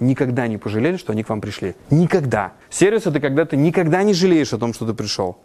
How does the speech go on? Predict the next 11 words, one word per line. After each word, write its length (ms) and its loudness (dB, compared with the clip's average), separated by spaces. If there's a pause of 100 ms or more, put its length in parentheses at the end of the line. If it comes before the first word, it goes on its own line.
(160)
Это 200 2
очень 320 2
важно. 440 -4 (400)
Это 180 0
очень 360 -2
важно. 220 -4
Это 160 -4
дико 300 -2
важно. 320 -8 (520)
Контакт 380 0
человек-человек. 720 0